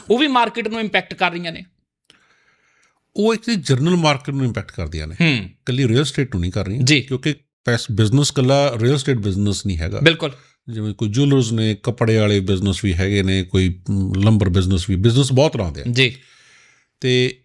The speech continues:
Speaker 2: ਉਹ ਤੁਹਾਡੀ ਗੱਲ ਬਿਲਕੁਲ ਸਹੀ ਆ ਇਹ ਕਿ ਜਦੋਂ ਕੋਈ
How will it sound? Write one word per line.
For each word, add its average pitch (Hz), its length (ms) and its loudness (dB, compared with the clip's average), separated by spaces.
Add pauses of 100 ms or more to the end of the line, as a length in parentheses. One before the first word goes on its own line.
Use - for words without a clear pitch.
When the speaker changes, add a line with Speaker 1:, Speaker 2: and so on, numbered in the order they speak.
(320)
Speaker 2:
ਉਹ 190 640 0
ਤੁਹਾਡੀ 151 280 0
ਗੱਲ 156 180 0
ਬਿਲਕੁਲ 147 320 -2
ਸਹੀ 123 360 0
ਆ 85 160 -2
ਇਹ 131 120 -2
ਕਿ 151 140 -2
ਜਦੋਂ 147 600 2 (880)
ਕੋਈ 139 540 4